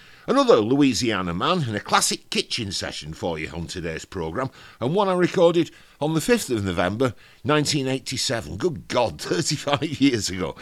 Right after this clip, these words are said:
In the kitchen of my little flat in Crouch End back then. Blues singer and harmonica player, Lazy Lester, the man who wrote I Hear You Knocking, which became a hit twice over, at least once for Fats Domino,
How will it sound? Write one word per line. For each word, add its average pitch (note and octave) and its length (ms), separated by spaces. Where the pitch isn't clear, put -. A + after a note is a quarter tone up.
In A#3+ 180
the A#3 80
kitchen - 560
of A2 160
my C3 80
little D#3+ 260
flat A2+ 340
in A2+ 120
Crouch G2+ 420
End E2+ 340
back C2+ 200
then. E2 240
Blues A#3+ 320
singer F#3 480
and B2+ 140
harmonica C3+ 580
player, A#2 380
Lazy G#3 400
Lester, B2 560
the B2 100
man D#3 220
who C#3 160
wrote C#3+ 500
I D3+ 180
Hear A2+ 260
You F2+ 200
Knocking, F#2+ 520
which F#2 180
became F2 400
a - 60
hit C3 260
twice A2+ 420
over, G#2+ 380
at G#2 120
least D#3+ 460
once C#3+ 300
for A#2+ 100
Fats G2 320
Domino, G#2 500